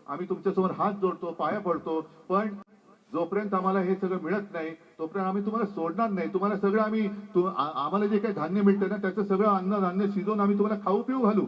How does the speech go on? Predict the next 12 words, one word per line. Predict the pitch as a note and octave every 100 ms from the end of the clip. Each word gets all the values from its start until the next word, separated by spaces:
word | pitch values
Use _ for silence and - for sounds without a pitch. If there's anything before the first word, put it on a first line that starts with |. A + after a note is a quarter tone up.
| G2+ - - - _ _ _ _ _ _ _ _ _ _ -
म्हणजे | D#3 F#3 F3
सडलेलं | D#3+ G3 G3+
तांदूळ | G3+ F3 F#3+ G#3
असेल | - F3+ D#3+ D#3 -
त्याची | F3+ F#3 G3
खिचडी | F#3 A3 A#3
करून | A#3+ A3
आम्ही | G3 F3
तुम्हाला | F3+ E3
देऊ, | E3+
पोटभर | G3+ G3+ A3 A#3+
जेवा. | F3+ D#3+ D3